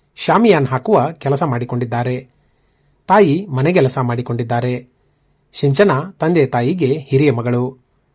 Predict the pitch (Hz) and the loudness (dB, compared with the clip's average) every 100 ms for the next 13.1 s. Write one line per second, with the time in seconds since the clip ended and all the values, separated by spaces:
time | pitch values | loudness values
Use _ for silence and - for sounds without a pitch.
0 | _ _ _ _ _ - 214 294 247 180 | _ _ _ _ _ -2 2 4 4 2
1 | 160 170 165 143 139 180 147 131 147 202 | 4 4 2 0 -2 -4 -4 0 2 2
2 | 139 170 _ _ _ - 185 202 151 135 | 0 -4 _ _ _ -2 4 4 4 0
3 | 131 143 202 143 - 131 190 160 135 135 | 0 0 0 -2 -4 -4 -2 -2 -2 -2
4 | 120 123 120 123 127 127 - _ _ _ | -4 -4 -2 -2 -2 -6 -12 _ _ _
5 | _ _ _ _ _ - 240 247 196 143 | _ _ _ _ _ 2 4 4 4 4
6 | 135 147 160 131 123 175 143 135 180 - | 2 0 0 0 0 0 2 0 -4 -10
7 | _ _ _ - 175 202 156 139 147 135 | _ _ _ 0 4 4 2 -2 -4 -4
8 | 135 123 123 117 131 117 117 - 196 147 | -2 -2 -4 -6 -4 -4 0 2 2 0
9 | - _ _ _ - 202 175 123 127 180 | -4 _ _ _ 0 4 4 2 -2 -2
10 | 175 151 135 135 127 127 131 123 123 123 | -2 -2 -4 -4 -4 -2 -2 -4 -4 -2
11 | 127 127 - _ _ _ _ _ _ _ | -2 -6 -10 _ _ _ _ _ _ _
12 | _ _ _ 185 294 202 185 233 160 185 | _ _ _ 4 4 4 2 4 2 0